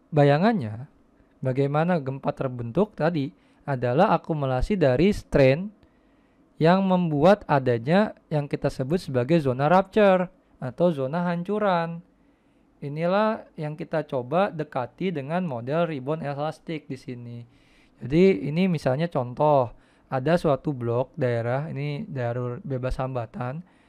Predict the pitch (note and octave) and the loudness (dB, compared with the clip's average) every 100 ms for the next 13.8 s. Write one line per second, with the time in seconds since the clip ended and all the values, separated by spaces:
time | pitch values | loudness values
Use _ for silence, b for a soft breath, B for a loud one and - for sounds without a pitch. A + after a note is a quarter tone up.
0 | b b b b - C#3+ C#3+ B2+ D3+ G3 | b b b b -6 -4 -4 0 4 4
1 | F#3+ F3 D#3+ D3+ C3+ C3 E3+ D3+ D3+ C#3+ | 4 0 0 0 0 0 0 0 0 -2
2 | B2+ A2+ - C#3 D#3+ F3+ _ _ _ _ | -4 -8 -6 -2 0 -2 _ _ _ _
3 | - C#3+ D3+ D3 C#3+ B2+ A2+ - D3+ F3 | -2 0 0 -4 -4 -4 -6 -2 2 2
4 | F#3 - D3+ C3+ C#3+ A#2+ A#2 B2+ D#3 - | 2 -4 -6 -6 -6 -6 -4 -4 -4 -4
5 | - G3+ F#3+ F3+ - - _ _ _ _ | 2 4 6 4 0 -20 _ _ _ _
6 | _ _ _ _ _ _ _ _ D3 C#3 | _ _ _ _ _ _ _ _ -6 -4
7 | C3 E3 F#3+ G#3 F#3+ F#3 F3+ D#3 - A3+ | 0 0 2 0 0 0 0 -4 -4 -4
8 | D3 D#3+ - _ _ _ _ _ _ _ | 0 -2 -4 _ _ _ _ _ _ _
9 | _ _ _ _ _ _ - D#3+ D#3 A3+ | _ _ _ _ _ _ -4 -4 -2 -4
10 | A#3+ - F#3 E3+ - D#3+ - D#3+ D#3 E3 | -4 -6 -8 -8 -6 -6 -4 -8 -6 -8
11 | D#3 F3 F3+ F#3+ F#3 _ - E3 D#3+ - | -6 -4 -2 -2 -4 _ -8 -4 -2 -2
12 | - - D#3 D#3 F#3+ G3+ - F3 D#3 C3+ | -4 -6 -4 -2 0 -2 -2 -4 -2 -4
13 | C3+ C#3 D3+ D3 D3 C3+ C#3 | -4 -2 -2 -2 -4 -2 -6